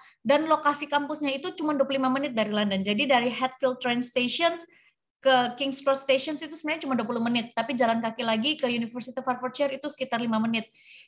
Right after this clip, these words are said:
Jadi sebenarnya, eh, itu juga salah satu keunggulannya kita adalah kita very, very close to London, tapi kita were not exactly in London, kita nggak benar-benar di London.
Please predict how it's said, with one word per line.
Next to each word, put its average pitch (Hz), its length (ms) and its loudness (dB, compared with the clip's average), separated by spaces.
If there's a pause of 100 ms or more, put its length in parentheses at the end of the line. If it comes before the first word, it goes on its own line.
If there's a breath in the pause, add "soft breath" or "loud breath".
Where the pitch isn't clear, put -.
Jadi 254 240 4
sebenarnya, 254 560 2 (480)
eh, 233 420 4 (560)
itu 330 160 -6
juga 285 220 4
salah 277 180 4
satu 294 220 -2
keunggulannya 277 500 0
kita 285 320 0
adalah 233 240 -2
kita 311 220 -4
very, 254 260 2
very 240 300 -4
close 247 180 -4
to 262 80 -4
London, 226 460 -2 (260 soft breath)
tapi 277 220 -6
kita 320 160 0
were 302 120 0
not 277 220 0
exactly 247 460 -2
in 233 80 -2
London, 226 260 0
kita 262 220 -2
nggak 220 160 0
benar-benar 208 420 0
di 214 80 -2
London. 214 340 2